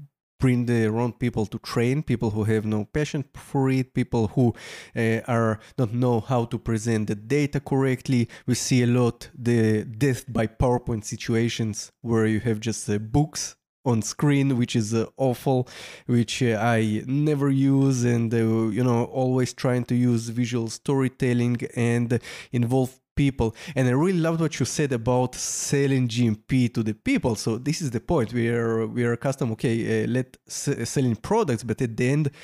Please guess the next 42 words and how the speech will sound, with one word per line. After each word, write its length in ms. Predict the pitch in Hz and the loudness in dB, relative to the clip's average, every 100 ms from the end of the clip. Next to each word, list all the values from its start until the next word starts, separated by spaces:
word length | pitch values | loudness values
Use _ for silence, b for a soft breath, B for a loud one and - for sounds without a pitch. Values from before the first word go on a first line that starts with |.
| B B | B B
you 100 | - | 0
need 240 | 127 139 139 | 2 2 -2
to 80 | 120 | -8
sell 520 | - - 147 139 127 | -6 -2 0 0 -2
ideas, 800 | 120 117 113 139 135 110 - - _ _ _ _ | -4 -4 -4 0 0 0 -4 -16 _ _ _ _
right? 340 | - 123 120 - | -4 -2 -2 -2
And 340 | 131 117 117 | -2 0 0
G 140 | 113 123 | 0 0
M 80 | 117 | 0
P, 340 | - 139 139 B B B B - | 0 2 0 B B B B -4
uh, 160 | 123 123 | 0 0
for 180 | - | 2
you 120 | 127 131 | 0 0
to 100 | - | -4
follow 400 | - 143 143 139 | -2 0 2 2
it, 240 | 135 131 | 0 -2
to 80 | 117 | -10
think 380 | - 151 135 135 | -4 0 0 -2
about 340 | 127 131 131 | 0 0 0
it, 140 | 135 | -2
you 80 | 127 | 0
need 180 | 123 120 | 0 -2
to 60 | - | -4
sell 240 | - 127 | -2 0
it 120 | 127 | 0
as 120 | 123 117 | 0 0
an 160 | 113 | 0
idea. 600 | 110 110 110 123 127 123 - B B | 0 -2 -2 0 2 0 -2 B B
And, 300 | 117 113 110 | 0 0 2
um, 380 | 120 113 110 - _ - | 2 2 0 -4 _ -6
the 140 | 120 | -2
best 200 | 123 123 | -2 0
way 80 | 135 | -2
to 120 | - | -2
sell 200 | - 135 | -2 0
it 80 | 127 | 0
is 160 | 117 | 0
not 220 | 120 123 - | 0 0 -2
through 320 | - 120 113 | -2 -2 0
numbers 920 | 120 127 127 127 127 127 123 - - | 0 0 0 0 2 2 2 0 0
or, 320 | 110 110 113 | 2 2 2
uh, 420 | 110 110 110 110 | 2 0 -2 -4